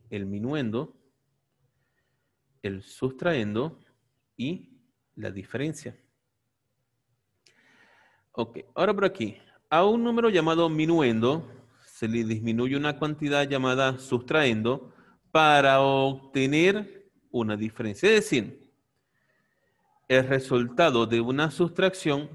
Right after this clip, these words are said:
se conoce como diferencia. Por lo tanto, se dice que minuendo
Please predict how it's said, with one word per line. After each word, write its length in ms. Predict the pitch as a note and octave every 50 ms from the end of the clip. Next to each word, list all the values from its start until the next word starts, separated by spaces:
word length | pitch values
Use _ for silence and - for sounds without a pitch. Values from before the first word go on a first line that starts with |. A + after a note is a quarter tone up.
| - -
se 260 | - - - A#2 A2
conoce 400 | - B2 A#2+ C#3+ C#3+ - - D3+
como 480 | - - F#3 F#3 F#3 F#3+ G3 F#3+ - _ _ _ _ _ _ _
diferencia. 800 | A#2+ G#2+ G#2+ G#2 G#2 _ G#2+ G2+ F#2+ F#2 - - _ - _ _ _ _ _ _ _ _ _ _ _ _ _ _ _ _ _ _ _ _ _ _ _
Por 120 | D#3 D#3
lo 180 | D#3 D#3+ D#3+ D#3+
tanto, 400 | - G3 F#3 F#3 F3+ - G3 F#3
se 180 | - - D#3
dice 380 | D3 D3+ D#3 D#3 - - D#3 D3
que 180 | - B2+ A2+
minuendo 960 | A2+ A2+ A#2 B2 C3 C3 C#3 D#3 D#3+ D#3 D#3+ D#3+ D#3+ E3 E3 E3 F3 F3+ F3